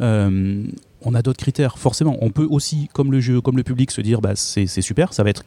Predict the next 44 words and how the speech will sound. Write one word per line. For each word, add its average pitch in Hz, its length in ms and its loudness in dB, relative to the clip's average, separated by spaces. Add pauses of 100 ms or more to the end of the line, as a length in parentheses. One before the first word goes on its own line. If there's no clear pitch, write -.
(140)
très 110 240 2
utile 117 220 -2
pour 101 140 4
les 92 120 2
R 87 60 0
S 90 120 -2
S 101 160 -2
I, 180 80 0 (380)
euh, 101 120 2 (100)
mais 110 120 0
on 104 60 2
s'arrête 113 260 0
pas 120 100 2
là. 107 100 2 (360)
Euh, 95 500 2
il 104 60 2
y 95 60 2
a 90 40 2
d'autres 98 180 2
critères 123 320 -2
tels 101 160 2
que, 127 240 0 (320)
est-ce - 160 -4
que 131 80 0
la, 101 260 2
la 92 100 0
start-up - 500 -2
en 113 160 2
est 123 200 2
à 107 100 -2
un 95 100 2
moment 117 380 2 (220)
de 98 100 -6
son 101 160 -2
développement 101 520 0 (460)
qui - 160 -2
va 104 120 4
lui 98 80 0
permettre 120 360 2
de 113 100 2
profiter 170 540 0
d'être 131 200 0
aux 110 80 4
assises ? 95 320 -2